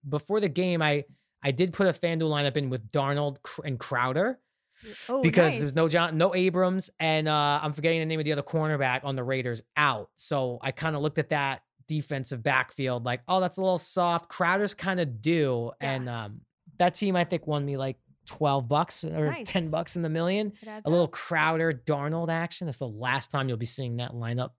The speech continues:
Speaker 1: from me
Speaker 2: <laughs>
Speaker 1: forever and ever and ever.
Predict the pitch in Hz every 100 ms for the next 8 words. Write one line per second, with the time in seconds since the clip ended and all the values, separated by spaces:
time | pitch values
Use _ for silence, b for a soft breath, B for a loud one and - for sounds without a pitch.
0 | - 131 123 151 190 185 262 - - -
1 | - - 147 156 156 160 156 160 151 156
2 | 156 165 185 202